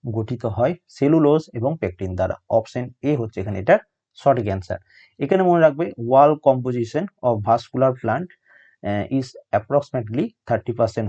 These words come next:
cellulose, thirty percent hemicellulose এবং থার্টি ফাইভ পার্সেন্ট পেকটিন। এবার তোমার পরীক্ষায় অপশনে শুধু সেলুলোজ এবং পেকটিন দিয়েছে, তাই এটা হচ্ছে, কিন্তু তোমাকে যদি আরও ডিটেলসে যায় তাহলে কি হবে? সেলুলোজ প্লাস hemicellulose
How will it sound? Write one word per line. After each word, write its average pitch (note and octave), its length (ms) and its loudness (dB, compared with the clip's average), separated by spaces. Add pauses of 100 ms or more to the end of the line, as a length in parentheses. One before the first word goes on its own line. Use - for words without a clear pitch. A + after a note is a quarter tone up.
cellulose, C3 420 -2 (240)
thirty A2 320 -4
percent C#3+ 340 -6 (480)
hemicellulose D3 720 0 (240)
এবং G#2+ 140 -8 (120)
থার্টি G#2+ 300 -6
ফাইভ A#2 140 -4 (120)
পার্সেন্ট C3+ 280 -2 (120)
পেকটিন। F#2+ 340 -6 (160)
এবার C3+ 180 4
তোমার C#3 220 0
পরীক্ষায় A#2 300 0
অপশনে C3 300 -2
শুধু C3+ 120 -4 (100)
সেলুলোজ C#3 500 0
এবং C3 120 -4 (100)
পেকটিন B2 320 -6
দিয়েছে, C3+ 240 -4 (380)
তাই D3+ 180 6
এটা G2+ 160 -4
হচ্ছে, F#2 220 -12
কিন্তু A2+ 140 -6 (100)
তোমাকে B2 280 -2
যদি B2+ 120 -4 (100)
আরও C#3+ 220 2
ডিটেলসে B2+ 400 -2
যায় G3 120 4 (320)
তাহলে A2 200 -4
কি A#2+ 120 -8
হবে? D3+ 200 0
সেলুলোজ D3 460 2 (220)
প্লাস F#2+ 220 2 (100)
hemicellulose C3 680 -2